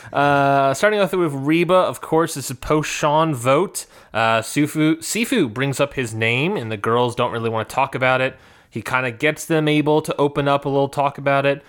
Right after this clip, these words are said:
uh, and we sort of reveal that Julia's frustrated because it's found out that Sean threw a grenade at them, told them that, told Sifu that he didn't vote for them.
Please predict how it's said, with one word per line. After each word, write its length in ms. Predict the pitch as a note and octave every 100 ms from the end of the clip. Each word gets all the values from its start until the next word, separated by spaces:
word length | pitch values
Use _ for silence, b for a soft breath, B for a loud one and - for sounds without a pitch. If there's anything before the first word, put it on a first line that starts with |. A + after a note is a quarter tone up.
| B B
uh, 520 | - G#2+ G#2+ G#2+ G#2 G#2+
and 220 | - G#2
we 120 | G#2 G#2
sort 240 | - A#2
of 80 | G#2+
reveal 420 | A2 G#2 G#2+ G#2+
that 180 | G#2+ G#2
Julia's 420 | G2+ A#2+ A#2+ A#2 -
frustrated 600 | - A2+ - A2+ G#2+ G#2
because 320 | G#2 G#2 G2
it's 180 | F#2+ -
found 300 | A2+ G#2 G2+
out 200 | G2+ G2
that 140 | G2 F#2+
Sean 500 | - A#2 A2+ A2 A2 b b b _
threw 380 | - D#3+ F#3 F3+
a 20 |
grenade 460 | D3 D#3+ D3+ D3
at 180 | C3+ B2+
them, 320 | B2+ A#2+ A#2+
told 320 | A2 - C#3+ C#3
them 200 | C3+ B2+
that, 300 | A#2+ B2 -
told 280 | D#3 D#3+
Sifu 520 | C3 - E3+ - C#3+ B2
that 140 | A#2
he 100 | C3
didn't 180 | B2 A#2
vote 220 | G#2+ A#2
for 120 | -
them. 320 | G#2+ G#2 G2